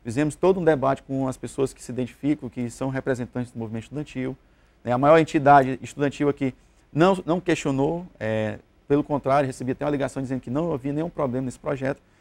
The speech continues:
Mas pra respaldar o projeto, nós passamos nas escolas. Então,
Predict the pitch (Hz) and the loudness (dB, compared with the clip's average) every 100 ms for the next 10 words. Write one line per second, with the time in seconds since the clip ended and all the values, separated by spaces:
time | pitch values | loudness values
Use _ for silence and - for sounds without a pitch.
0 | _ _ _ 139 175 - 202 196 175 - | _ _ _ 4 4 6 4 6 6 4
1 | 175 190 196 151 143 - 127 120 170 185 | 0 4 4 6 4 4 -2 0 0 0
2 | 127 131 139 151 165 - 170 - 180 214 | -4 0 0 0 -4 -4 -4 -2 -2 -2
3 | 151 127 - 104 104 117 127 135 | -6 -8 -6 -6 -6 -6 -4 -4